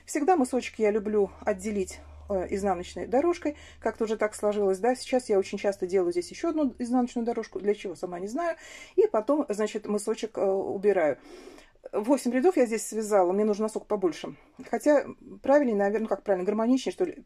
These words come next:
пять рядочков здесь связать и убрать мысочек. При вывязывании клиновидной части я на подошве,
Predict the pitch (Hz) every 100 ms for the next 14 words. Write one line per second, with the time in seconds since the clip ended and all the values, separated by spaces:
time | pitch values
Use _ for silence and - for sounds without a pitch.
0 | _ - 156 - 160 151 - 165 175 -
1 | 262 359 370 - - - 302 220 190 220
2 | - 180 - - - - - - - _
3 | _ _ _ _ - - - - - -
4 | - - - _ 330 302 226 190 185 202
5 | 214 240 247 285 262 202 - 160 - 254
6 | 277 - - - - _ 185 262 247 233
7 | 226 226 339 - 180